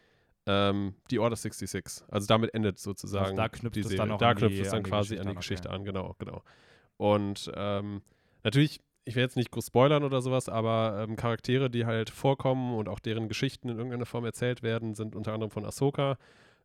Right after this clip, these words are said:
Speaker 1: Ähm, auch die Beziehung zwischen Anakin und ihr wird da nochmal ein bisschen mehr ausgeführt.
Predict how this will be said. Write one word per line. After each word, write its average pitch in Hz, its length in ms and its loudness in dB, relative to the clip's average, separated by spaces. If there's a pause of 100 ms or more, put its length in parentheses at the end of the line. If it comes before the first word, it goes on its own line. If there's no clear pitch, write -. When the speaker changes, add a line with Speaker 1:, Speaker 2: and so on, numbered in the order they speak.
(140)
Speaker 1:
Ähm, 110 480 4
auch 110 140 -6
die - 100 -6
Beziehung 147 540 4
zwischen - 320 -2
Anakin 123 440 0
und 110 240 -4
ihr 120 300 0
wird 113 160 -2
da 117 100 2
nochmal 117 220 0
ein 107 40 -2
bisschen 113 280 -2
mehr 113 580 0
ausgeführt. 117 760 0